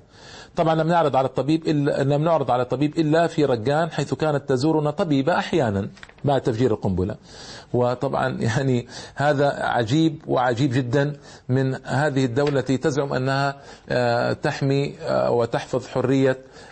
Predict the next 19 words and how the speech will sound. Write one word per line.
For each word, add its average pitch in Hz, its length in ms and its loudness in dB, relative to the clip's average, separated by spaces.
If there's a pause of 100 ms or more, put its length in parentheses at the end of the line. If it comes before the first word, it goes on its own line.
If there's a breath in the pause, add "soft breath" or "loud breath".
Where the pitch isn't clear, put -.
الإنسان، 151 560 0
وأنها 143 360 0
دولة، 147 500 4 (340 loud breath)
آه، 131 360 4
تراعي 143 680 0
المواثيق 131 520 0
العامة 127 640 0 (140)
لحقوق 120 480 -2
الإنسان 123 400 0
في 117 300 -2
الأمم 131 380 0 (500 loud breath)
المتحدة. 135 800 0 (520 loud breath)
آه، 127 1200 0
طبعًا 143 380 -2
آثار 196 240 0
النووية 139 580 2
هذه 123 240 0
للأسف 175 360 0
الشديد 135 540 2